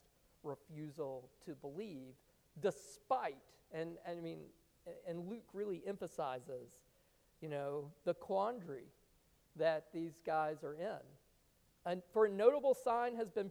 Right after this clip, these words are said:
performed them as evident to all the inhabitants of Jerusalem. We cannot deny it." Like, they can't, uh, as David pointed out earlier, they can't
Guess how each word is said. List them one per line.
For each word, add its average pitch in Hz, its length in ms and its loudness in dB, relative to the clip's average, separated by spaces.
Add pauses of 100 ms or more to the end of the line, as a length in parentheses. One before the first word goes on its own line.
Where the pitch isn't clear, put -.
performed 226 500 2
them 214 240 0 (100)
as 170 160 -6 (100)
evident 220 380 4 (120)
to 196 60 -8 (140)
all 226 280 6
the 214 140 0
inhabitants 196 580 -2
of 151 120 -8
Jerusalem. 170 640 -4 (140)
We 190 180 -8
cannot 196 440 -6 (160)
deny 185 380 -4
it." - 180 -10 (200)
Like, 156 220 -12 (640)
they 180 120 -2
can't, 190 380 -4 (420)
uh, 156 440 -8
as 147 80 -10 (120)
David 160 280 -6
pointed 156 220 -6
out 143 160 -6
earlier, 160 480 -2
they 170 140 -4
can't 185 320 -10